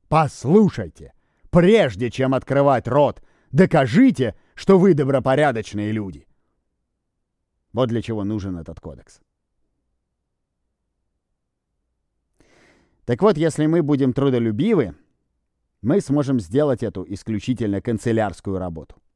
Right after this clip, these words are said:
Это всего-навсего канцелярская работа. Она не более важна. Те люди, которые посвятят этому свое время,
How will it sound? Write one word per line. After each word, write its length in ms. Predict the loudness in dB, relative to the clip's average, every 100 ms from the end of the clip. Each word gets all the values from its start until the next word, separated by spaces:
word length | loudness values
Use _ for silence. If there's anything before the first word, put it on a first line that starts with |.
| _ _ -6
Это 180 | -4 -4
всего-навсего 720 | -6 -4 -2 -2 -4 -4 -4
канцелярская 800 | -2 -4 -4 -4 -4 -8 -10 -8
работа. 380 | -8 -10 -14 -20 _ _ _ _ _ _ _ _ _
Она 180 | -6 -2
не 140 | -2
более 320 | -2 -2 -2 -4
важна. 460 | -4 -4 -8 -12 _ _ _ _ _ _ _ _ _ _ _ _
Те 180 | -2 0
люди, 280 | 2 0
которые 340 | -4 -4 -4 -6
посвятят 500 | -8 -6 -4 -4 -4
этому 220 | -8 -10
свое 320 | -8 -6 -4
время, 380 | -2 -2 -4